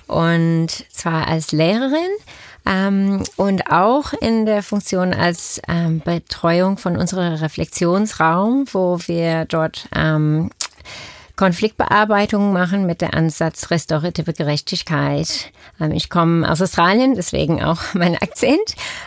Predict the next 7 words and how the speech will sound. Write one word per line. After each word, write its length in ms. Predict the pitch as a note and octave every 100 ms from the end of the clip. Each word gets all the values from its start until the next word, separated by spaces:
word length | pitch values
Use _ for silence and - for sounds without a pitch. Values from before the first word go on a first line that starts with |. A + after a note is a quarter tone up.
| -
Ähm, 640 | G#3 G3 G3 G3 G3 F#3+ -
und 840 | - F#3 F#3 F#3 F#3 F#3 F#3+ - -
genau, 640 | G3+ F3 D3 D3 D3+ D#3+
hab 220 | E3+ D#3+ -
dort 280 | E3+ D#3+ D#3+
intensiv 520 | E3+ E3 E3 D#3 F3+
mit, 320 | F3 D#3 -